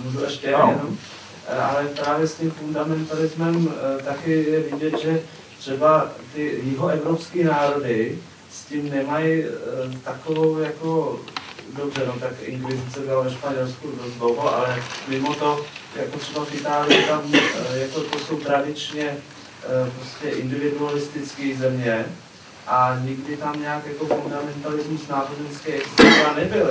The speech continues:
Speaker 1: jako že by
Speaker 2: Vy jste někdy na Sicílii?
Speaker 1: No, byl právě, no. A jako, eh, oni jsou jako, že, eh, jako jenom povrchní, jako se mi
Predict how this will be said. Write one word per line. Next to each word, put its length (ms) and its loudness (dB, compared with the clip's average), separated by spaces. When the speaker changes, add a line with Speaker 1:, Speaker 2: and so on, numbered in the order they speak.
Speaker 1:
jako 140 -8
že 140 -10
by 120 -4
Speaker 2:
Vy 60 4
jste 140 4
někdy 180 10
na 60 10
Sicílii? 580 10
Speaker 1:
No, 120 8
byl 220 8
právě, 480 4
no. 80 -4
A 120 6
jako, 520 6
eh, 120 0
oni 260 4
jsou 260 4
jako, 320 4
že, 200 2
eh, 140 2
jako 380 4
jenom 240 6
povrchní, 600 0
jako 260 -4
se 180 -4
mi 100 -4